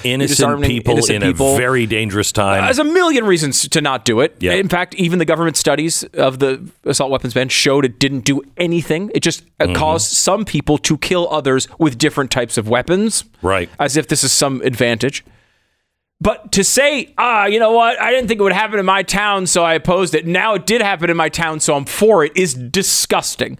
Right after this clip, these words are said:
Speaker 2: Yes.
Speaker 1: Secondarily, it is, it violates the most, uh, the most basic thing you'd expect out of a representative, right? Like, we don't want them to be corrupt. That's one thing. Um, and of course, they all violate that too.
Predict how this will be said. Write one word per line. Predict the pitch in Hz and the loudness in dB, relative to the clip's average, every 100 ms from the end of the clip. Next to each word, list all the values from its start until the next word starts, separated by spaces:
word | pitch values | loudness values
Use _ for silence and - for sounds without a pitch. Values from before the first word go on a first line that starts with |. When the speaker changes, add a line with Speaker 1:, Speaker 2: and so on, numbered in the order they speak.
| - | -4
Speaker 2:
Yes. | 90 71 - | -2 -2 -6
Speaker 1:
Secondarily, | - 359 349 233 190 240 202 139 135 185 | -2 0 0 0 2 4 4 2 2 2
it | 196 | 2
is, | 175 - - - | 2 -2 -12 -4
it | 208 | -4
violates | 180 302 330 214 - | 0 2 2 0 0
the | 175 | 2
most, | 160 - - - _ _ _ _ 196 | 2 0 -6 -18 _ _ _ _ -8
uh, | 180 220 208 | -8 -10 0
the | 294 | 2
most | 247 143 - - | 2 -2 -6 0
basic | 302 254 302 - | 0 2 -2 -2
thing | - 208 | -2 0
you'd | 196 165 | 2 2
expect | - - 196 - - | 0 -2 -2 -4 -6
out | 175 180 | -4 0
of | 165 | 0
a | 151 | 0
representative, | 127 127 120 113 107 107 - - - _ _ - | 2 0 2 0 0 -2 -6 -10 -18 _ _ -2
right? | 175 196 - - - - | 0 0 -6 -20 -6 -2
Like, | 202 190 - 139 | 0 -2 -6 0
we | 151 135 | 2 2
don't | 117 | 0
want | 113 | 0
them | 113 110 | -2 -2
to | 123 | -2
be | 139 | -2
corrupt. | - 147 139 156 - - - | 0 0 2 0 -4 -4 -2
That's | 131 - | -2 0
one | 143 139 131 | 0 0 -2
thing. | 139 135 139 - - _ | -2 -2 -6 -14 -20 _
Um, | 131 120 113 - _ | 0 0 0 -6 _
and | 120 | -6
of | 110 | 0
course, | 123 117 | 0 2
they | 117 | 0
all | 117 127 123 | 2 2 2
violate | 113 117 117 113 113 | 2 0 2 2 2
that | 113 - | 0 0
too. | 139 113 | -2 -2